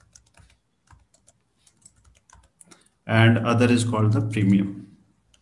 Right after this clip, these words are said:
Okay. Similarly, when we are creating our virtual machine here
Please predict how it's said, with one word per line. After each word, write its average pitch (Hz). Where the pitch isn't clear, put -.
Okay. 110
Similarly, 160
when 139
we 151
are 160
creating 131
our 135
virtual 113
machine 113
here 101